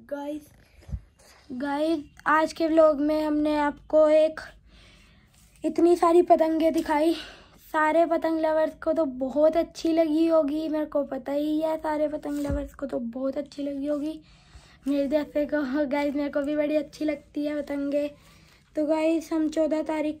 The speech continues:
को बसंत पंचमी है, सबको ही पता है, आपको भी, मेरे को भी। तो उस दिन बसंत पंचमी है guys, पतंग पुतंग उड़ाएंगे, फुल मज़े करेंगे Guys। डीजे डूजे और खाना खूना सब कुछ Guys।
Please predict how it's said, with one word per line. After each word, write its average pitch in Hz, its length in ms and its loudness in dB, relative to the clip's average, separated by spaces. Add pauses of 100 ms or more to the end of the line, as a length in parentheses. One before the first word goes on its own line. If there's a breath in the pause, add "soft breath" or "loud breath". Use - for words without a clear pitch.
को 320 120 -2
बसंत 311 380 0
पंचमी 302 380 -6
है, 302 180 -4 (520 soft breath)
सबको 294 300 -4
ही 330 100 2
पता 320 260 -2
है, 302 180 -4 (140)
आपको 277 380 -2
भी, 302 220 0
मेरे 277 200 -4
को 302 260 0
भी। 330 300 -2 (580 soft breath)
तो 302 160 2
उस 269 80 -2
दिन 311 260 2
बसंत 311 340 0
पंचमी 330 440 -2
है 339 160 -2
guys, 359 400 -2 (720 soft breath)
पतंग 302 300 -2
पुतंग 339 340 0
उड़ाएंगे, 339 760 -2 (1040)
फुल 330 200 4
मज़े 330 320 4
करेंगे 330 400 2
Guys। 339 440 -2
डीजे 339 340 4
डूजे 349 400 2
और 349 300 -4
खाना 339 380 2
खूना 359 440 -2 (520 loud breath)
सब 359 240 -2
कुछ 349 160 0 (160)
Guys। 339 440 4